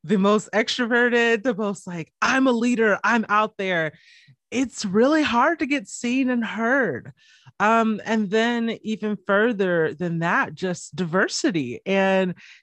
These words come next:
just if you're a person of color, I mean, a lot of times that alone will make you feel like, "Is there even space for me?" Um, I remember in college, like, there would be some times, like, because I was, I was definitely one of, I was definitely a minority when I was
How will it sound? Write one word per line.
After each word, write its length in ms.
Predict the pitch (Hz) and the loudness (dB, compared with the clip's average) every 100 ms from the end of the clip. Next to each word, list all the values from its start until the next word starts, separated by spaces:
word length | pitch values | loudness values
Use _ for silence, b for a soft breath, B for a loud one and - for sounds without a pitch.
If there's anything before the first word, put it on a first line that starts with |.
| - | -2
just 300 | 208 202 - | 0 0 0
if 240 | 196 185 | 0 0
you're 200 | 185 226 | 2 2
a 40 | 220 | 2
person 400 | - 196 214 202 | -2 -4 -4 -6
of 120 | 180 | -6
color, 600 | - - 214 247 196 131 | -8 -4 -2 0 0 0
I 100 | 175 | -2
mean, 200 | 185 185 | -2 -2
a 100 | 165 | 0
lot 240 | 185 175 | 2 2
of 80 | 196 | 0
times 320 | - 202 196 | -4 -6 -6
that 240 | 180 175 165 | -2 0 0
alone 500 | 175 165 170 262 214 | -2 -2 -2 0 -2
will 140 | 165 | -2
make 220 | 151 147 | -2 -4
you 80 | 151 | -8
feel 180 | 139 143 | -8 -6
like, 180 | 139 143 | -4 -2
"Is 160 | 185 165 | -2 0
there 160 | 285 | -2
even 320 | - 196 220 226 | -2 -4 -4 -4
space 360 | - 151 165 | -2 -2 -4
for 140 | - 214 | -8 -4
me?" 320 | 233 262 294 B B B B 123 - | -2 -2 -4 B B B B -18 -4
Um, 440 | 180 185 180 165 - _ - | 0 2 0 -4 -10 _ -4
I 100 | 196 | 0
remember 460 | 254 214 180 175 | 2 0 0 -2
in 140 | 165 156 | -4 -6
college, 680 | - 170 185 339 170 120 - | -6 0 2 2 0 -2 -2
like, 340 | 156 147 - - | -2 -2 -6 -8
there 240 | 160 165 | -2 0
would 160 | 165 147 | 0 -2
be 120 | 180 | -6
some 200 | - 170 | -6 -8
times, 540 | - 156 156 170 165 | -4 0 0 -2 -4
like, 240 | 175 139 - - | -2 -2 -4 -10
because 180 | 170 175 | -4 0
I 220 | 165 185 | 2 2
was, 260 | 190 - - | 0 -4 -4
I 100 | 156 | -2
was 200 | 175 160 | -2 -2
definitely 480 | 151 160 170 165 160 | -4 -4 -4 -2 -2
one 340 | - 151 156 | -4 -4 0
of, 180 | 156 147 | 0 0
I 140 | - 160 | -2 -4
was 160 | 175 | -4
definitely 280 | - 175 180 | -4 -4 -2
a 40 | 170 | 0
minority 520 | 170 160 151 175 220 | 0 0 0 0 0
when 140 | 185 | 0
I 100 | 151 | 0
was 300 | 156 156 - | 0 -4 -6